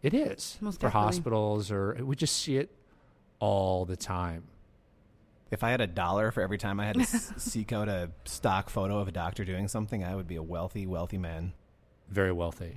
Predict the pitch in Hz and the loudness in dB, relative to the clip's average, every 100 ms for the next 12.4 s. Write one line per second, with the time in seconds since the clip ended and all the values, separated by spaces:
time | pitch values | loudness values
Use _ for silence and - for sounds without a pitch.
0 | 104 87 90 92 92 82 - 87 95 85 | -8 -4 -4 -2 -4 -6 -6 -8 -4 -6
1 | - - - _ _ _ _ - - - | -8 -14 -18 _ _ _ _ -20 -20 -2
2 | 113 107 101 107 - _ _ - 113 107 | 2 4 2 0 -10 _ _ -2 2 2
3 | 117 110 143 - 127 113 113 - 104 - | 0 -2 -4 -2 -2 0 -2 0 -2 -4
4 | - - 107 101 90 82 - - 90 - | -8 2 4 4 0 -6 -16 -12 -10 -2
5 | 107 110 - - 90 87 90 107 104 92 | 0 0 -4 -6 -4 -4 -2 0 0 -2
6 | - 85 82 151 147 - 92 87 87 - | -4 -6 0 4 4 2 0 0 0 -4
7 | - - - _ - 107 110 110 117 - | -16 -20 -20 _ -6 -2 2 4 4 6
8 | 110 113 113 104 95 104 95 95 - 95 | 6 6 2 2 2 2 2 0 0 -2
9 | 92 90 90 90 _ 104 101 104 92 87 | 0 -2 -6 -10 _ -6 -4 -4 -4 -4
10 | 90 - 135 131 - 90 87 - 87 - | -8 -4 0 0 0 -2 -2 -6 -8 -4
11 | 95 87 85 92 98 196 185 156 117 87 | -4 -2 -2 -4 0 0 0 -2 -2 -2
12 | 95 - 87 90 | -2 -4 -8 -10